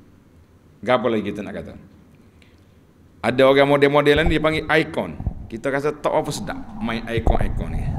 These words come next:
Tak. Tukar dengan ikon lain. Ikon tu, ikon ni ada berlaku atas dunia ni.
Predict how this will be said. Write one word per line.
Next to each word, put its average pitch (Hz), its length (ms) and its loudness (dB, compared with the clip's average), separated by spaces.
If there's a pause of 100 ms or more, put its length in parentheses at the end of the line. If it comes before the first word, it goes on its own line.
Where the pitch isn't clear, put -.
(180)
Tak. 82 120 -4 (440)
Tukar 113 320 2
dengan 120 160 0
ikon 113 240 0
lain. 82 240 0 (640)
Ikon 123 400 -6
tu, 123 160 -2
ikon 123 240 -2
ni 127 80 0
ada 123 160 2
berlaku 123 240 2
atas 117 240 0
dunia 127 160 -2
ni. 165 60 -2